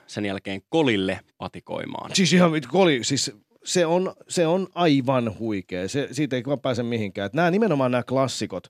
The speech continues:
Speaker 2: myös näissä Punkaharju, Koli, ne on
Speaker 1: Mm.
Speaker 2: ollut tuhatkahdeksansataa-luvulla jo matkailijoiden suosiosta. Joku höyrylaiva matka siellä Pielisellä tai Saimaalla, niin voi herra jestas, niitä asioita on niinku lähetty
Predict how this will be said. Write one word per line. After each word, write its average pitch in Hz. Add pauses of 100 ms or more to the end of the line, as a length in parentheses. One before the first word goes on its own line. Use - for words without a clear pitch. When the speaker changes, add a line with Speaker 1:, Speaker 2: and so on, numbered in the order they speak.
(200)
Speaker 2:
myös 127
näissä 107
Punkaharju, 101 (1000)
Koli, 113
ne 113
on 120
Speaker 1:
Mm. -
Speaker 2:
ollut 117
tuhatkahdeksansataa-luvulla 90
jo 98
matkailijoiden 80
suosiosta. 87
Joku 117
höyrylaiva 107
matka 101
siellä 85 (800)
Pielisellä 101
tai 98 (280)
Saimaalla, 95
niin 92
voi 98
herra 98
jestas, 98
niitä 101
asioita 98
on 98
niinku 98
lähetty 101